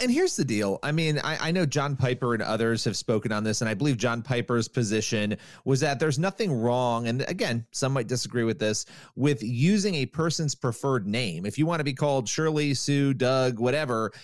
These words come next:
that's one thing. But to ask him to use the actual pronoun that is not of the biological nature was something he felt was a violation and a lie.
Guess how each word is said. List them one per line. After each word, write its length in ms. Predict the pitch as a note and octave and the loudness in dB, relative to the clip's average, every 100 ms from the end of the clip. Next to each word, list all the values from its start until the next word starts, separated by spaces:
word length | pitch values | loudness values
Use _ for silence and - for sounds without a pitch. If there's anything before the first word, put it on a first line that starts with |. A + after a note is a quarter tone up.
| - - - | -20 -20 -4
that's 320 | D#3 D#3 - | -2 -2 -2
one 260 | C3 E3 | -2 0
thing. 240 | C#3+ A2 G#2+ | 0 -2 -2
But 160 | B2+ - | -2 -2
to 200 | D3+ D3 | -4 -4
ask 380 | D#3 E3 - - - | -4 -4 -6 -10 -10
him 320 | A#2 D#3+ D3+ | -2 0 0
to 140 | C3+ C3+ | 0 -2
use 480 | B2 C#3 C#3 B2 | 2 4 4 2
the 180 | - C3+ | 0 -2
actual 320 | B2+ - G#2+ | 0 0 0
pronoun 640 | G2 - G#3 A#3 C#3 A#2+ A#2 | -2 -2 0 0 0 0 0
that 160 | A#2 A#2 | 2 2
is 160 | G#2+ | 0
not 320 | A#2+ A#2+ A#2+ - | 0 0 -2 -2
of 240 | A#2 G#2+ | -2 -2
the 80 | G#2 | -2
biological 580 | G2 A2 A2 A2 G#2 A#2 | -2 0 0 0 -2 -2
nature 340 | C3+ C#3+ B2+ | 0 0 0
was 160 | A2 A2 | 0 0
something 300 | - B2 B2+ | -2 -2 -2
he 120 | B2 | -2
felt 340 | - A2+ G#2+ A2 | 0 0 0 0
was 260 | D#3 E3+ | 0 2
a 80 | C3+ | 0
violation 560 | A2+ A2 G#2 G#2 - F#2+ | 0 0 0 0 -2 -4
and 160 | G#2+ | -4
a 20 | |
lie. 460 | G#2+ F3 G3+ F#2 | 0 0 0 -2